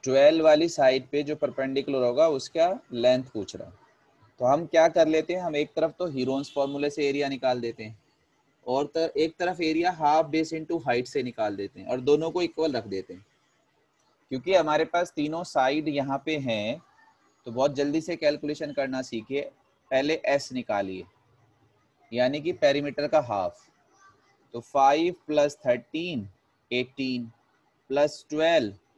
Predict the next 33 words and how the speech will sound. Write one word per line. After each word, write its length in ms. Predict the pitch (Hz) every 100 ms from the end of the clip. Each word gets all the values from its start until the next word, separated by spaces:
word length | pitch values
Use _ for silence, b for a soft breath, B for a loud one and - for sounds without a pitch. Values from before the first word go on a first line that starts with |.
| _ -
थर्टी, 560 | 120 - - 131 117 _ _ _ _ _ -
थर्टी 300 | 127 - 156
बाई 220 | 156 165
टू 380 | 160 170 180 131
फ़िफ़्टीन। 680 | - 117 - - 117 110 107 _ _ _ _ _ _ _
ये 120 | 117 143
फ़िफ़्टीन 440 | 151 - 165 165
भी 60 | 165
अगर 200 | 156 160
आप 100 | 147
दिमाग 340 | 147 147 151
में 140 | 156 156
calculate 440 | 151 160 156 156
कर 140 | 156
लेंगे 240 | 151 156 156
तो 140 | 123
और 160 | 107 98
अच्छा 260 | 98 -
है। 200 | 98 95 - _ _ _ b b b -
अब 160 | 151
area 400 | 151 156 165 175
क्या 200 | 165 170
होगा, 300 | 160 156 180 -
area 400 | 139 143 151 156
of 180 | 160
triangle 460 | - 135 135 143 147
सब 180 | 151 139
बच्चे 280 | 139 151 143
देख 240 | 147 147
लो 100 | 147
इधर, 260 | 143 131 - -
under 360 | 131 135 143 151
root 380 | 160 170 190